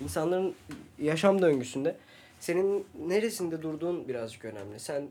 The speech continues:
ben isterim ki şu anda benim tek kriterim var. Birisinin güzel, çirkin, işte kültürlü, yarak kürek bir insan olmasından ziyade tek kriterim var. O da şu. Ee,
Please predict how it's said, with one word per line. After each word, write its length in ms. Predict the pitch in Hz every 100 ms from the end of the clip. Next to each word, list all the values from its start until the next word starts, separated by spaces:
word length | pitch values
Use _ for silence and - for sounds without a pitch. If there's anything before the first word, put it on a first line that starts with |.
| - 160
ben 160 | 165
isterim 400 | 165 - 202 -
ki 80 | -
şu 160 | - 175
anda 240 | 151 147
benim 140 | 151
tek 240 | 147 147 -
kriterim 460 | 127 - 113 117
var. 160 | 139 - -
Birisinin 380 | 135 127 139 127
güzel, 300 | 131 139 131
çirkin, 400 | 127 127 135 131 - - - - - _ _ _ - - - - - - _ -
işte 340 | - - 110 - -
kültürlü, 640 | 170 135 151 143 151 147 - - - 143
yarak 360 | 143 139 -
kürek 280 | - 143 -
bir 60 | 139
insan 240 | 131 147
olmasından 560 | 139 139 135 160 151 151
ziyade 300 | 127 123 135 -
tek 320 | 220 - - - - - - _ _ _ - - - - - - -
kriterim 500 | 151 139 123 120 156
var. 140 | 247 -
O 100 | -
da 60 | 165
şu. 280 | - 202 254 - _ _ _ - _ _
Ee, 640 | 143 135 135 135 135 135